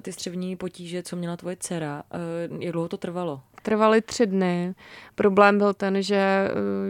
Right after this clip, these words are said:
Speaker 2: jakýkoliv prášek na průjem vyzvracelo, že jo? Což se
Speaker 1: Mhm.
Speaker 2: dostává člověk do toho koloběhu, kdy opravdu potřebujete dát třeba ten čípek, který já jsem neměla, nebyl k dostání. Měla i horečky,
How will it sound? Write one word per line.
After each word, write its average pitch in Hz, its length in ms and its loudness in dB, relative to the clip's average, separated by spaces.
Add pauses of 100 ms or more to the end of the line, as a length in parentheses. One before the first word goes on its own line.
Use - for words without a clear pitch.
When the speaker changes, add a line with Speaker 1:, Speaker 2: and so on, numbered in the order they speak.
(140)
Speaker 2:
jakýkoliv 202 640 2
prášek 185 460 2
na 202 140 4
průjem 185 440 4
vyzvracelo, 175 640 -4
že 170 120 -6
jo? 165 100 -4
Což - 180 -8
se - 140 -6
Speaker 1:
Mhm. 190 40 0
Speaker 2:
dostává 185 440 0
člověk 190 380 -4
do 185 100 -2
toho 190 240 2
koloběhu, 190 800 2 (460)
kdy 185 200 0
opravdu 185 440 0
potřebujete 185 640 2
dát 180 180 4
třeba 180 260 -4
ten 185 200 2
čípek, - 540 -2 (100)
který 185 240 -6
já 185 120 -4
jsem 185 160 -4
neměla, 180 380 0
nebyl 180 260 0
k 185 100 -4
dostání. 175 640 -2 (1200)
Měla 214 280 8
i 220 120 4
horečky, 202 720 8